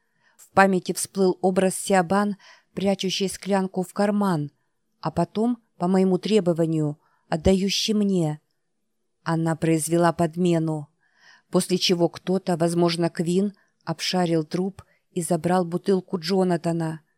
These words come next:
Сиабан работала на него. Негодяй! И как только я всё это прошляпила! Мэрион подняла голову. Лицо её было бледным и мрачным, глаза суровые, как кремень,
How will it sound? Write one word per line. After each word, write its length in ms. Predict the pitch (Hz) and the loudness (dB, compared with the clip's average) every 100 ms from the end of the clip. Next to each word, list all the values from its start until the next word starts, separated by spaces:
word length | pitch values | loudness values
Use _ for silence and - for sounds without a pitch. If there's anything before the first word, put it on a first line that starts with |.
| _ _ _ | _ _ _
Сиабан 760 | - - 190 175 160 180 190 175 | -16 -8 0 0 0 2 2 0
работала 680 | 175 165 185 196 - 175 175 | -2 -4 -4 -4 -4 -4 -2
на 140 | 175 | 0
него. 580 | 190 196 190 220 190 151 - _ _ _ _ _ _ 185 | 0 0 0 2 2 0 -8 _ _ _ _ _ _ -6
Негодяй! 1000 | 185 180 160 180 170 165 175 160 156 - _ _ _ _ _ | -2 0 2 2 2 2 2 0 -4 -10 _ _ _ _ _
И 120 | 233 220 _ | -6 -6 _
как 280 | 254 247 - | 4 4 4
только 300 | 220 208 226 | 4 6 2
я 260 | 208 247 | 6 4
всё 260 | - - 240 | 4 6 6
это 220 | 240 233 | 8 4
прошляпила! 960 | 220 240 - 262 233 - 190 185 170 165 _ _ _ _ _ _ _ _ _ _ _ _ _ | 4 2 2 4 4 4 0 0 -2 -6 _ _ _ _ _ _ _ _ _ _ _ _ _
Мэрион 460 | 165 165 165 160 160 | -2 -2 0 -4 -2
подняла 460 | 170 156 170 165 | -4 -2 -2 -2
голову. 640 | 160 160 156 156 156 165 - _ _ _ _ _ | -2 -4 -2 -4 -8 -14 -18 _ _ _ _ _
Лицо 400 | 175 185 - 180 | -2 -2 0 0
её 220 | 170 175 | 2 0
было 200 | 165 170 | 0 0
бледным 540 | 165 170 170 175 175 165 | 0 0 -2 0 -2 0
и 60 | |
мрачным, 640 | 165 175 180 - 175 165 160 - - | 0 -2 -4 -6 -6 -6 -8 -14 -16
глаза 400 | 160 165 175 175 | 2 4 4 2
суровые, 520 | - 175 180 185 175 | 2 -2 -2 -2 -4
как 220 | 170 160 - | -2 -4 -2
кремень, 640 | 180 175 175 180 175 | -2 0 2 0 -4